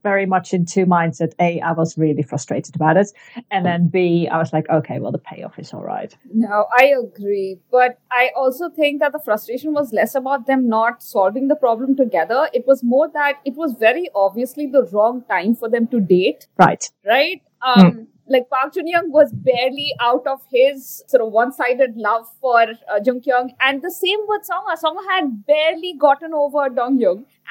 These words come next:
Speaker 2: and they, these two liked each other and they started dating. It was very abrupt, very sudden. They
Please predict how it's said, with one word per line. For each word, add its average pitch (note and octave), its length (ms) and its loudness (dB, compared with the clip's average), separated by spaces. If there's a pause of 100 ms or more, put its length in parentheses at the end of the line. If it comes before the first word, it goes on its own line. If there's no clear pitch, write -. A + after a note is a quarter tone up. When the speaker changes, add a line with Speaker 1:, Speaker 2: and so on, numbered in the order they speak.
(160)
Speaker 2:
and C4+ 260 -8 (180)
they, D4+ 300 0
these E4 300 0
two E4+ 420 -2
liked D#4+ 320 -2
each E4+ 260 -4
other B3+ 200 0
and C4+ 100 -4
they B3+ 140 -2
started B3+ 580 -2
dating. F#4 320 0
It A#3 160 -2
was D#4+ 160 -2
very D4 600 0 (100)
abrupt, G#3 520 -4
very E4+ 240 -2
sudden. A#3+ 460 -2
They C4 140 -4